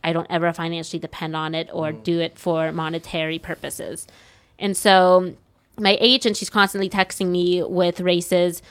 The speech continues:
Speaker 1: She's like, she looks at races that are very famous, very big, that can help increase my image, reputation, as I am a celebrity now, especially on media. Like,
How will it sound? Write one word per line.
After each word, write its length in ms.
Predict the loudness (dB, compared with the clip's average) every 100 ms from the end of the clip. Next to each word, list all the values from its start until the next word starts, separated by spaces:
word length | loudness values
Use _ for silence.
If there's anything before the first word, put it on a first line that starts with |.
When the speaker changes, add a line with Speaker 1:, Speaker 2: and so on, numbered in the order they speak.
| _
Speaker 1:
She's 140 | -10 -2
like, 240 | -2 -4 _ _ -8
she 160 | -2
looks 200 | 0 2
at 100 | 2 4
races 640 | 2 2 4 4 2 -2
that 280 | 0 0 0
are 180 | -2 -2
very 240 | -2 -2
famous, 520 | -2 -2 0 0 -2 2
very 220 | 2 2
big, 300 | 0 -2 -2
that 140 | -4
can 300 | -4 -8 -8
help 400 | -6 -2 -2 _ -20 -20 _ -8
increase 520 | -8 -4 -4 -4 -4
my 760 | 0 2 2 2 2 0 -4 -6
image, 400 | -4 -2 -2 -2
reputation, 800 | -4 -6 -8 -4 -4 -2 -2 -2 -6 -16 _ _ -2
as 300 | 2 2 2
I 80 | 2
am 180 | 2 0
a 40 |
celebrity 480 | -2 -2 -2 -4 -6
now, 240 | -4 -2
especially 400 | -4 -2 -2 0
on 120 | -2 0
media. 400 | -2 0 -2 -2
Like, 220 | -4